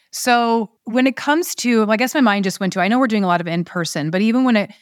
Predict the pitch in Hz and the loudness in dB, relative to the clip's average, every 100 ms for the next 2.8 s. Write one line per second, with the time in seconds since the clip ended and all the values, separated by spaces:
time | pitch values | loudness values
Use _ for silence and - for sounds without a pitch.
0 | _ - 226 233 254 262 208 190 190 180 | _ -2 2 4 2 2 2 2 0 0
1 | 190 185 175 165 165 - 175 160 196 190 | -2 -2 -2 -2 -4 -2 -2 -2 -4 -2
2 | 180 170 - 180 170 175 175 | 0 -2 -2 0 0 0 -2